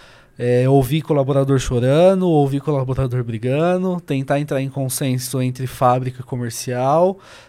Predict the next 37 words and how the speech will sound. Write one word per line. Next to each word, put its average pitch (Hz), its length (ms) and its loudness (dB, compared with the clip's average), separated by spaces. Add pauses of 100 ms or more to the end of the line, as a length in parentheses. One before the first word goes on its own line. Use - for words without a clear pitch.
tentar, 139 840 4
de 123 100 -2
alguma 147 400 2
forma, 143 540 2
entender 139 460 -4
algum 151 200 -2
tipo 147 240 -12
de 143 80 -12
problema 139 480 -4
que 143 120 -6
a - 20 -2
empresa 139 400 -4
tem, 147 340 -4 (320)
seja 147 520 0
ele 127 720 0
em 123 80 -4
processo, 135 720 0
seja 135 400 -2
ele 135 280 0 (100)
em 127 40 0
algum 127 220 -2
tipo 127 420 -10
de 120 140 -4
orga-, 123 360 -4
de 123 220 -6
organização. 127 880 -2 (540)
Então, 139 180 -2
vai 170 180 6
muito 196 300 2
além 226 320 4
de 180 80 -2
simplesmente 180 840 -2
você 185 360 -2
ser 170 340 0
onipresente 165 680 0
na 170 100 -2
fábrica. 120 580 -6